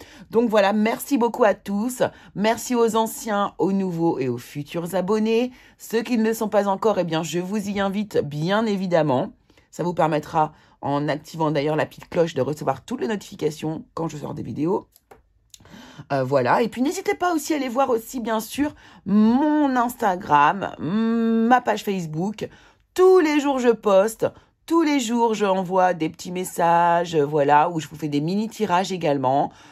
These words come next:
Ou alors, on est dans, on part dans une réflexion, ou parfois, il y a des petits jeux même que je mets en place. Très, très simple, mais toujours amusant.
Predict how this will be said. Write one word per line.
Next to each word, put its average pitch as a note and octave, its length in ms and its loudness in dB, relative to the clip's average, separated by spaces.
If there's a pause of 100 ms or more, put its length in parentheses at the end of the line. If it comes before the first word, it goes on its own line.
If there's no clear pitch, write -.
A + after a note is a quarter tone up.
(180)
Ou F#3+ 160 2
alors, F3 240 4
on F#3 160 -4
est E3 100 0
dans, D3+ 140 0 (160)
on D#3 100 -4
part D#3+ 200 2
dans D#3 120 -6
une D3+ 140 -4
réflexion, D3 840 -4
ou D3 60 -2
parfois, D3 280 -6
il - 20 -2
y C3+ 40 0
a C3 40 -2
des C#3 100 -8
petits E3 240 -8
jeux D#3+ 280 -2
même C3+ 160 0
que C#3+ 120 -6
je C#3 120 -6
mets D#3+ 80 -2
en C#3 100 -2
place. C3 420 -4 (760)
Très, A#3 220 0
très G3+ 180 -4
simple, G3+ 340 -2
mais F3+ 260 -6 (280)
toujours G3 440 -4
amusant. F3 840 0